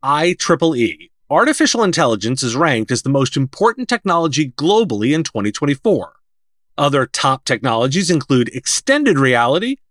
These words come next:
cloud computing, five G, and electric vehicles. The study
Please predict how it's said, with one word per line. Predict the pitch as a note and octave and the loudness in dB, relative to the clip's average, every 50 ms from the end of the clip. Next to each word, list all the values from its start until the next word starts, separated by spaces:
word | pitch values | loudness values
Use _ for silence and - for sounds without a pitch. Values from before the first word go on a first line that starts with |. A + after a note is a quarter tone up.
| _ _ _ - | _ _ _ -2
cloud | A#2+ A2 A#2+ C#3+ D#3 | 0 2 2 2 0
computing, | - G3 E3 D3 C#3 A#2 C3+ F3+ A3+ | 0 0 2 2 2 2 2 0 -2
five | G#3+ - - E3 F3+ G3 G3 D#3+ | -2 0 0 2 2 2 2 2
G, | C#3 D#3 E3+ G3 A3 B3 | 2 2 2 2 0 -2
and | A#3 A#3 | -2 -2
electric | B3 A#3 B3 B3 - - A#3 G#3 - | 0 0 0 0 0 -2 -4 -4 -2
vehicles. | G3+ C4 C4 G#3+ C#3+ - B2 G2 - _ - - - - _ _ _ _ _ _ _ _ _ - | 0 0 2 2 2 0 -2 -6 -6 _ -10 -10 -10 -12 _ _ _ _ _ _ _ _ _ -2
The | G#3+ F#3+ | 0 0
study | - - - C4 C4+ D4 F4 F4 | 0 0 0 0 2 2 2 0